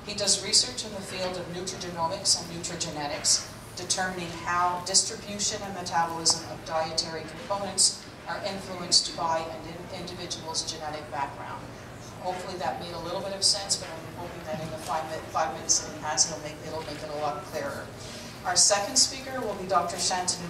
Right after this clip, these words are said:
Banerjee. Um, at the end, uh, he is an assistant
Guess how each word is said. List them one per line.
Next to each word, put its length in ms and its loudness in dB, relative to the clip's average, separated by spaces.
Banerjee. 600 -4
Um, 400 4
at 220 -4
the 80 -6
end, 400 4
uh, 100 -2
he 80 -6
is 180 8
an 60 -2
assistant 520 6